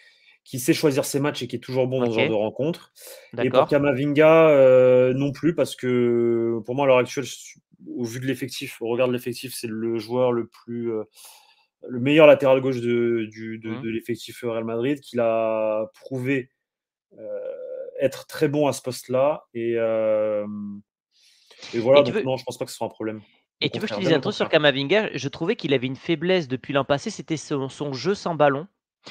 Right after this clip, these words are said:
Speaker 2: Et je
Speaker 1: Ouais.
Speaker 2: suis sûr que son expérience en tant que latéral gauche,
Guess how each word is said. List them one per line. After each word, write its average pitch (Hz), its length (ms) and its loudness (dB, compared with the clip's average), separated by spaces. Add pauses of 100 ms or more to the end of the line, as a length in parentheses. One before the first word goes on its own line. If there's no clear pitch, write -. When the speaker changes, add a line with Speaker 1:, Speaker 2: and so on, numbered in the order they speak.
(180)
Speaker 2:
Et 127 80 -4
je 110 100 -2
Speaker 1:
Ouais. - 20 0
Speaker 2:
suis 156 200 -4
sûr 233 240 -2
que - 100 -2
son 143 240 -4
expérience 190 680 -2
en 143 100 -2
tant 147 260 -2
que 123 360 0
latéral 156 520 2
gauche, 156 320 2